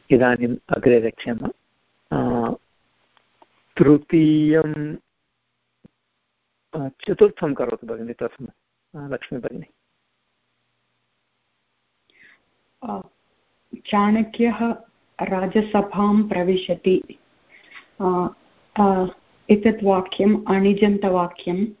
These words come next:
Speaker 2: अ, अत्र ति इति भागेन, म्, ति इति,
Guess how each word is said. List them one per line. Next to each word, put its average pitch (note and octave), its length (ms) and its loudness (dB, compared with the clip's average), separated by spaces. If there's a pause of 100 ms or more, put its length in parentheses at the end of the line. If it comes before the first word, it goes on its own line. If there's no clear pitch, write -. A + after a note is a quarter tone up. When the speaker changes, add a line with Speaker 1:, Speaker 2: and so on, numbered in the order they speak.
(540)
Speaker 2:
अ, F3+ 320 0
अत्र G3+ 320 2
ति A#3 480 4
इति G#3 180 0
भागेन, F#3 920 -4 (340)
म्, F#3 260 0 (500)
ति A3 240 6
इति, - 340 -4